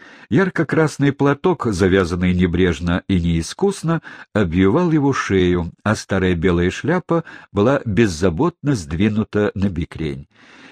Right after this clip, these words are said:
Перед ним выстроились два ряда сапог. Один ряд чистый, другой грязный.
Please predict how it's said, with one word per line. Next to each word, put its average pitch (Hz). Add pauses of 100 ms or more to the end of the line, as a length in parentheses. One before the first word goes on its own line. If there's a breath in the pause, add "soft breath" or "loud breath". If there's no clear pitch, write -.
Перед 170
ним 170
выстроились 160
два 131 (240 loud breath)
ряда 123
сапог. - (200)
Один 127
ряд 87
чистый, 185
другой 101
грязный. 80